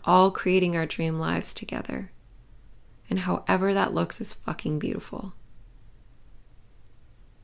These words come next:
I am so thrilled that I am surrounded by such an incredible community of babes that understand this to their core.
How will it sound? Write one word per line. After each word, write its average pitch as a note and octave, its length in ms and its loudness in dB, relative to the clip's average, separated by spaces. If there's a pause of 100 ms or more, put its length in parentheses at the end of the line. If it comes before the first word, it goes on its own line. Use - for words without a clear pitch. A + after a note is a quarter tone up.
(2500)
I G3 60 2
am G3 120 4
so F#3+ 420 4
thrilled F3+ 640 0 (580)
that E3 400 6
I F3 80 2
am E3+ 180 4
surrounded D#3 580 2
by D3 120 2
such - 380 -2
an - 80 -2
incredible D#3+ 580 -2
community D#3+ 640 -2
of - 180 -6
babes D3+ 500 0 (640)
that - 180 0
understand E3+ 680 0
this D3+ 280 -4
to - 140 -4
their D3 140 -2
core. - 520 -4